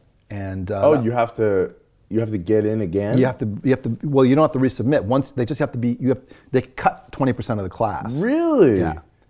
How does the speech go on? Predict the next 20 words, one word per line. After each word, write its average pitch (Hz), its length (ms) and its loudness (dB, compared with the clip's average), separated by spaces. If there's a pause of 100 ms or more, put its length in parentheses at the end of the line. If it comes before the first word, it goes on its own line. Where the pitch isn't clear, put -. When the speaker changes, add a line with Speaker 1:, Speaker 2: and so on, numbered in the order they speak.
Speaker 2:
That's 240 200 -8
gotta 190 220 2
be 135 140 -2
heartbreaking 135 720 0
to 98 80 -2
get 135 320 2
in, 123 320 0 (100)
spend 127 320 -2
your 127 100 0
freshman 120 460 -2
year, 104 400 -2 (460)
and 110 120 -2
then 117 120 2
just 104 160 -2
get 101 220 0
cut? 165 360 -2
It's - 100 -20
like 143 140 -6
sports. - 640 -10
Speaker 1:
Right. 107 260 0